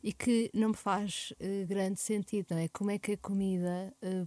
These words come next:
pode ser neutra e como é que podemos ter aqui, como é que tudo pode ser neutro para nós se é, se temos gostos, não é? Se, se há coisas que nós gostamos, se há coisas que nos fazem sentir bem.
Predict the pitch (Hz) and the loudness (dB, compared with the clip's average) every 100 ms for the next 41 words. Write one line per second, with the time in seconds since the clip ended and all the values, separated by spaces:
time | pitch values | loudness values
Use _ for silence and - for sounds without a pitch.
0 | - 180 - - 214 214 240 180 170 165 | -2 -2 0 2 4 4 4 2 -2 0
1 | 180 185 - 190 190 185 - 190 185 190 | -2 -2 -2 -2 0 -2 -2 -2 -2 -2
2 | - 196 190 190 - 196 190 - 185 - | -2 -2 -2 -4 -6 -4 -4 -6 -8 -4
3 | 208 - 185 175 - 196 190 185 - - | -6 -2 -2 -2 -2 -2 0 -2 -6 -6
4 | 190 165 175 - - 190 185 180 - - | -2 -2 -2 -4 -2 0 0 -2 -8 -14
5 | - - - 185 190 180 240 285 - - | -8 -6 0 2 2 2 2 2 -2 -6
6 | 165 170 180 - 202 185 - 185 180 196 | -2 -2 -2 0 0 0 2 0 0 -4
7 | 185 - 180 165 - 214 233 220 190 180 | -4 -4 -4 -4 -4 2 2 2 -2 -2
8 | 190 196 - 190 - 180 190 185 202 185 | -2 -2 -2 -4 0 0 0 0 -2 -2
9 | 196 185 165 160 | -2 0 -2 -4